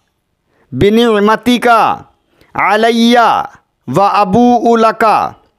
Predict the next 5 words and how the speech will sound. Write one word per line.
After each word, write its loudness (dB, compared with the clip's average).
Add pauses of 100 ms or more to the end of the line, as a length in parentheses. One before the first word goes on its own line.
(140)
बिज़ंबी 0 (520)
फ़गफ़रली 0 (460)
फ़इन्नहु 2 (120)
ला 2
यग़फ़िरुज़्ज़ुनूबा 0